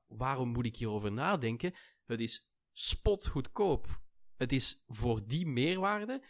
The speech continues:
zeker als je iemand bent die een tiental keer per jaar naar Walibi toe gaat, tweehonderdnegenennegentig euro, wat de duurste prijs is die je hiervoor kunt betalen,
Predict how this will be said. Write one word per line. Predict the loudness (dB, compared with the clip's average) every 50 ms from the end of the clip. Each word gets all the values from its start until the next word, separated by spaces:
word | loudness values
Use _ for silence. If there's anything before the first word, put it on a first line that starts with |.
| -20 -16 _
zeker | -4 -4 -4 -2 -2 -2 0
als | 0 0 0
je | 0
iemand | 0 0 0 0 0 0 0
bent | 0 0 0 -2 -4 -6 -6 -8 -8
die | -6 -4 -4 -4 -4 -6 _ _ _ _ _ _ _ _ _ _ _ _ -12 -6
een | -4 -4 -4 0
tiental | 0 0 2 2 2 0 0 0
keer | 0 2 2 2 2 2
per | 0 0 0
jaar | 0 0 0 0 -2 -2 -4 -6 -10 -14 -14
naar | -12 -12 -12 -10
Walibi | -6 -4 -2 -2 -2 -2 -4 -6
toe | -4 -4 -4 -2
gaat, | -2 -2 -4 -6 -6 -10 -14 -18 -20 _ _ _
tweehonderdnegenennegentig | -2 0 2 2 4 4 2 2 2 0 0 0 0 2 2 2 0 0 0 0 -2 -2 -2 -4 -2
euro, | -2 -2 -2 0 -2
wat | -2 -2
de | -2 -2
duurste | 0 0 0 0 0 -2
prijs | -2 0 0 0 0 0
is | -2 -4
die | -4 -4 -2
je | -2
hiervoor | -2 -2 -2 -4 -2
kunt | -2 -2 -2
betalen, | -2 -2 -2 -2 -2 0 0 -2 -2